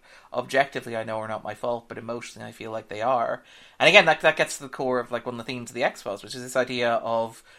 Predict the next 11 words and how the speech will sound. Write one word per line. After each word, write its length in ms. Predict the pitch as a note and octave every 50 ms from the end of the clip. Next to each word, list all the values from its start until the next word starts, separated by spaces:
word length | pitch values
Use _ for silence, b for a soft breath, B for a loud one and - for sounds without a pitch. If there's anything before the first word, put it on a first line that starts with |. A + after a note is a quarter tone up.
| b b _
the 80 | C3+
nineties 460 | C3+ C#3 C3+ C3 B2+ - C3 B2 B2
and 80 | B2+ A#2+
a 80 | B2 A#2+
world 400 | A#2 B2 C3 C3 B2+ C3 B2+ -
kind 140 | - A#2+
of 60 | A2+ A2
spiraling 360 | - - A#2+ A#2 A#2 A2+ A2+
out 60 | A2
of 60 | A2+
control. 580 | - A#2 A2 - - D#3 D#3 D3 B2+ A#2+ A#2+